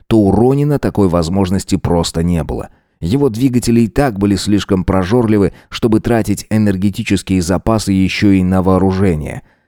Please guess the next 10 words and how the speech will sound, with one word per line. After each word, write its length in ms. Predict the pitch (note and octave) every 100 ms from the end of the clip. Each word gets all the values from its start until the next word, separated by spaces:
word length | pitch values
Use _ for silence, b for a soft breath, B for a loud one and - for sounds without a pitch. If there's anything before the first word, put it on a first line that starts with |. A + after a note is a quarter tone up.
| -
Данная 460 | G2 D#3 C#3+ C#3 A#2+
система 560 | - G2+ - B2 A2+
являлась 480 | F#2+ F2+ F#2+ F#2+ -
компромиссом, 880 | - G#2 F2+ G#2 A#2 G#2 D#2+ C2 - b b
который 320 | - G2+ C#3
позволял 520 | C#3 C3 C3+ D#3 E3
использовать 500 | B2+ - A2 G2 G2+
широкую 560 | - A#2+ A2+ F#2+ - D#2+
номенклатуру 720 | E2 F2+ F#2 F#2 F2+ E2+ E2
боеприпасов, 760 | E2+ F#2+ - A#2 F#3+ F3 E3